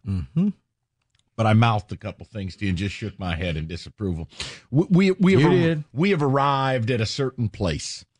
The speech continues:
Speaker 2: I wanna play for you some audio of Tom Izzo. And you can take a listen to this, and we're gonna do one segment on this puppy, and then we're moving. But you guys know how we feel. All right? Th-, there is no one using the F word with Tom Izzo.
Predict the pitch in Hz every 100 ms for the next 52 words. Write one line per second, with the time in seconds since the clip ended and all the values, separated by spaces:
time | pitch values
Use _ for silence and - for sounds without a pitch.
0 | _ _ - - _ _ - 131 190 226
1 | 196 170 170 135 151 143 - 139 123 120
2 | 110 101 87 104 82 73 65 - _ _
3 | _ _ _ _ _ _ _ _ - 92
4 | 120 147 185 196 208 143 151 127 120 110
5 | - - _ - 98 127 139 135 131 135
6 | 131 143 123 104 90 78 73 - 98 71
7 | 71 _ _ _ - 87 92 95 101 98
8 | 71 65 _ _ _ _ _ _ _ _
9 | - 82 156 202 190 151 170 156 147 135
10 | 110 87 65 _ _ _ _ _ _ _
11 | _ _ - 92 104 123 143 _ - 120
12 | 127 143 165 196 143 180 214 214 185 180
13 | 143 147 135 - 151 - 139 120 107 98
14 | 87 120 92 80 71